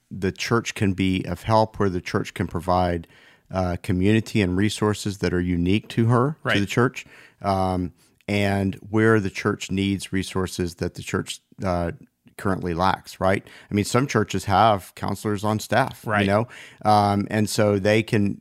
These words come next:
Speaker 1: you know, those people can operate within those, um, within those realms. Um, and so, y-, you know, it's, I, I think it's, I think it's pretty highly individualized, to be honest, but I
Speaker 2: Sure.
Speaker 1: think it is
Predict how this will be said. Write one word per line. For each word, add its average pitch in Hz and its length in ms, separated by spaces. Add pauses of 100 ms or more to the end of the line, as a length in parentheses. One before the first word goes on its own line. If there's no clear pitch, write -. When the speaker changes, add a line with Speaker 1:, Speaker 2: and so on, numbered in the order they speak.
Speaker 1:
you 107 120
know, 95 140
those 104 280
people 101 420
can 98 400
operate 101 500
within 98 340
those, 95 380 (480)
um, 92 520
within 101 300
those 104 220
realms. - 440 (360)
Um, 98 540
and 104 220
so, 104 500 (140)
y-, 95 200
you 110 140
know, 98 160
it's, - 340 (640)
I, - 140 (240)
I 107 60
think 180 320
it's, - 320
I 113 60
think 165 180
it's - 120
pretty 120 300
highly 101 400
individualized, 87 840
to 87 80
be 90 120
honest, 87 400
but 95 120
I 92 100
Speaker 2:
Sure. 117 200
Speaker 1:
think 113 260
it 101 140
is 104 400